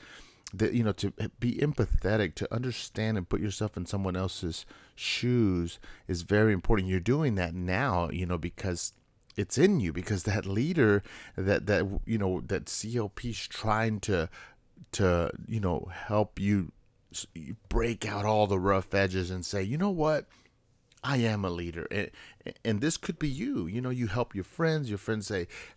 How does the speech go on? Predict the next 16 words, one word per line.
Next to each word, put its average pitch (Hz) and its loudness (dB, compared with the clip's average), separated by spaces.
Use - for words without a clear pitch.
"Oh, - 2
he 135 6
gives 104 0
good 98 2
advice. 113 2
She 104 -4
gives 98 -4
good 95 -2
advice. 120 2
It 98 -4
always 101 4
makes 90 -6
sense. 143 -2
It's 90 -10
always 98 -2
applicable. 127 0